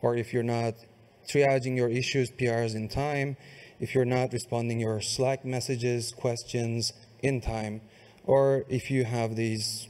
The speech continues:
giant, endless discussions, uh, uh, for a feature request or for a bug report or whatever, for making a discussion about it, uh, ma-, making a decision about it.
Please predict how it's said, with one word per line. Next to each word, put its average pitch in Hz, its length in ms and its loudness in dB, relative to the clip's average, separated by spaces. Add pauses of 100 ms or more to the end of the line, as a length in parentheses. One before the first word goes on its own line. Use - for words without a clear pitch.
giant, 123 520 0
endless 120 320 0
discussions, 107 800 -4 (480)
uh, 127 40 4
uh, 113 1160 0
for 120 240 0
a 113 60 -4
feature 151 340 -4
request 120 520 -2
or 117 120 -4
for 117 220 -2
a 110 40 -2
bug 123 320 0 (300)
report 117 420 -2
or 110 80 -2
whatever, 113 460 0 (280)
for 131 120 2
making 127 380 0
a 113 40 -2
discussion 117 500 -2
about 98 280 -8
it, - 180 -14
uh, 117 400 -4
ma-, 120 220 -2
making 120 320 -2
a 113 40 0
decision 113 460 -2
about 87 280 -8
it. - 120 -10